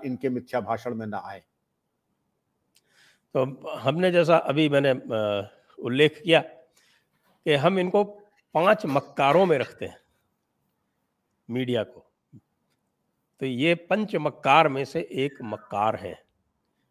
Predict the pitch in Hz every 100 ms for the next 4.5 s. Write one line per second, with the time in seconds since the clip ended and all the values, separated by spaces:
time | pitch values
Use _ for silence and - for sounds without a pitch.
0 | _ - 104 104 117 117 120 113 - 117
1 | 113 107 - 101 104 101 - 117 104 -
2 | - _ _ - 117 107 107 107 - 123
3 | 123 - 110 113 131 120 - - 107 117
4 | 113 98 104 113 131